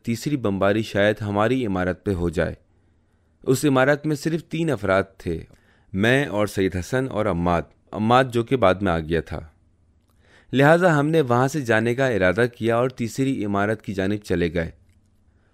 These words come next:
ہم تینوں باہر آ گئے، ہمارے پاس کوئی گاڑی نہیں تھی۔ زاہیہ پر اندھیرا چھایا ہوا تھا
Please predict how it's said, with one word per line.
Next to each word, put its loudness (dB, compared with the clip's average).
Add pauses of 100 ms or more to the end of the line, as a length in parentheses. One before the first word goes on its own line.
(140)
ہم 0
تینوں -2
باہر 2
آ 4
گئے، 0
ہمارے 0
پاس 0
کوئی 0
گاڑی 2
نہیں -2
تھی۔ -14 (540)
زاہیہ 4 (140)
پر 0 (120)
اندھیرا 0
چھایا -2
ہوا -2
تھا -8